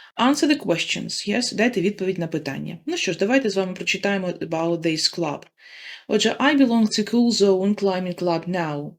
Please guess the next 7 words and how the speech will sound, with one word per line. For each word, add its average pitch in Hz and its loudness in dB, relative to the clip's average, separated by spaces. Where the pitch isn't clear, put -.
Зараз 208 0
я 190 0
належу 233 2
до, 190 4
е, 180 -2
клубу 180 0
альпіністів 202 2